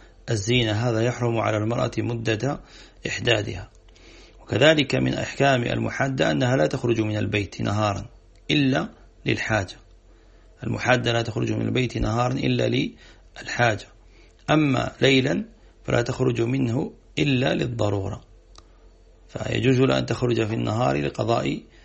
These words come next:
حاجاتها، عندها بعض الوثائق تستخرجهم، أو عندها فاتورات يعني ت-،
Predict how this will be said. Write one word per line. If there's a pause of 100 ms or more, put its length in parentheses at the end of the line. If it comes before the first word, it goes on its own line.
(140)
حاجاتها،
عندها
بعض
الوثائق
تستخرجهم،
أو
عندها
فاتورات
يعني
ت-،